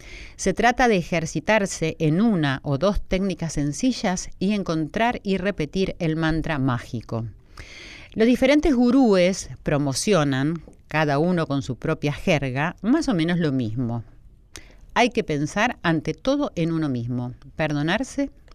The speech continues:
amarse, repetirse que todo estará bien y desear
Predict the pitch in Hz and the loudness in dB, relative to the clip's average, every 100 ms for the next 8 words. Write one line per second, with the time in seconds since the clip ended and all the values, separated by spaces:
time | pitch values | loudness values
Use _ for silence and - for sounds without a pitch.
0 | - - 135 147 202 - 254 262 - - | -12 -6 -2 -2 -2 -4 -6 -8 -10 -10
1 | - - - - 180 190 180 170 233 240 | -12 -14 -16 -6 2 2 2 0 0 0
2 | - 185 170 - 277 311 254 - 160 151 | -2 -2 -4 -2 0 2 2 0 -2 0
3 | 165 233 294 - 165 160 - 180 | 0 0 0 0 0 0 0 -2